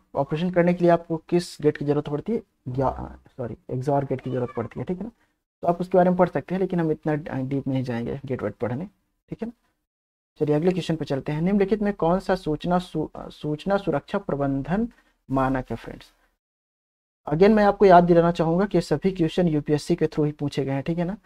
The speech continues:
तो आप ये मत सोचिएगा कि इतने deep question की नहीं आते। ये, ये यूपीएससी के through पूछे गए हैं और यूपीएससी के एक छोटे से exam, कोई ऑफिसर level का exam नहीं था,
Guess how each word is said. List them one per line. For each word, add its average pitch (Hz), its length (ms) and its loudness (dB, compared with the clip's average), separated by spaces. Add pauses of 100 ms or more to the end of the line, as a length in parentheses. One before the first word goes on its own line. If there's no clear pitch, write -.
(240)
तो 143 60 2
आप 151 140 4
ये 165 120 4
मत 165 140 2
सोचिएगा 160 440 4
कि 160 120 -8
इतने 156 260 -2
deep 143 220 0
question 147 300 -4
की 147 160 -8
नहीं 143 220 -2
आते। 143 240 0
ये, 151 200 0 (320)
ये 143 120 -2
यूपीएससी 151 560 0
के 196 300 -2
through 196 240 2
पूछे 185 280 2
गए 202 60 4
हैं 226 80 0
और - 180 -2
यूपीएससी 156 460 0
के 226 100 6
एक 220 200 4
छोटे 170 480 6
से 214 120 2
exam, 131 240 0
कोई 151 200 0
ऑफिसर 156 420 0
level 165 260 4
का 151 100 -4
exam 143 260 -2
नहीं 147 160 -2
था, 190 260 -4